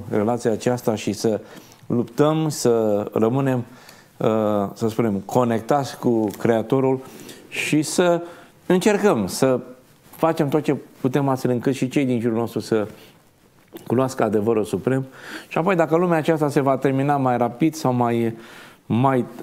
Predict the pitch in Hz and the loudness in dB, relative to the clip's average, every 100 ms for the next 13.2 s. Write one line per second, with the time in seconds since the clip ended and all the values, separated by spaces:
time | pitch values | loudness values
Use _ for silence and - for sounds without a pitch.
0 | - 117 117 110 107 104 - - - - | -2 -2 0 0 0 -2 -4 -10 -16 -20
1 | - _ - _ - - - - - 113 | -20 _ -20 _ -20 -20 -20 -20 -8 0
2 | 113 107 135 160 143 123 120 147 143 123 | 0 2 4 4 2 2 2 2 2 0
3 | 120 117 113 101 104 95 147 160 156 - | 0 0 0 0 -2 0 0 0 -4 -4
4 | 120 139 143 - - - _ - 120 113 | -2 -2 -4 -12 -20 -20 _ -2 -2 0
5 | 139 131 123 110 107 92 87 - - 127 | 0 0 0 0 0 -2 -4 -6 -2 0
6 | 165 170 160 156 143 156 165 147 135 135 | 0 2 0 0 0 2 0 2 0 2
7 | 135 127 120 - 147 139 139 127 120 110 | 0 0 -2 -2 -2 0 0 2 0 0
8 | 110 98 120 135 - 131 127 110 110 101 | -2 0 0 0 0 0 2 2 2 2
9 | 120 156 156 - - - - - 123 117 | 0 0 -2 -8 -20 -20 -16 0 0 2
10 | 117 147 147 135 123 117 120 135 127 120 | 0 0 0 0 0 2 2 2 2 0
11 | - - _ - - 127 - 120 127 123 | -6 -20 _ -10 -4 -4 -2 -2 0 0
12 | 117 104 110 - 139 151 - 123 117 110 | 0 0 -2 0 -2 -2 -2 -2 -2 0
13 | 113 110 | 0 -2